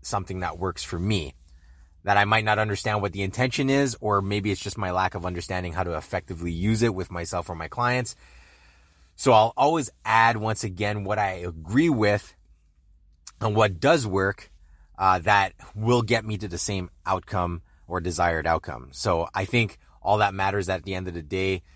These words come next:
is, am I able to produce results in the best way possible to everyone that I train, that trains with me, as well as with my own training? Another concept that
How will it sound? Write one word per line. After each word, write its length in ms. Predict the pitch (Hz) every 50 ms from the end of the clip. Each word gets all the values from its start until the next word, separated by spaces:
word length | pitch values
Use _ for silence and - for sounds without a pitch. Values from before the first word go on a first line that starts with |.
| - _ _ _ _ -
is, 420 | 98 98 95 92 90 85 80 - - - - -
am 160 | 98 104 104
I 160 | 101 101 98 92
able 420 | 98 98 101 90 90 98 95 95
to 440 | 85 - - 107 95 90 87 85 - - - - _ - -
produce 480 | - 117 107 87 123 131 139 123 - -
results 600 | 120 113 101 120 127 135 139 127 - - - - - - - - - -
in 180 | 120 120 123 120
the 100 | 113 92
best 320 | 82 107 107 101 - -
way 160 | 104 107 101
possible 640 | - - 104 101 101 - - 104 95 101 101 98 95 - - - - - - -
to 120 | - 107 - - - - -
everyone 400 | - 120 120 123 120 117 117 113
that 100 | 107 107
I 100 | 104 101
train, 280 | 95 - - 113 110 98
that 160 | 98 92 92
trains 320 | - - 107 107 101 90 87
with 200 | 101 107 - -
me, 300 | 104 101 101 98 95 - _ _ _ _ _ _ _
as 180 | - 95 95 95
well 220 | 98 101 101 98
as 120 | 95 90 87
with 140 | 92 -
my 160 | 104 85 85 82
own 140 | 85 85
training? 320 | 78 - 85 71 64 58 57 _ _ _ _ _ _ _ _ _
Another 360 | - 127 123 139 147 151 131
concept 840 | - - - - 113 117 117 110 - - 104 98 98 101 - - - - _ _ _ _ _ _ _ _ _ _ _ _ _ _ _ - - - _
that 280 | - 90 101 98 95 -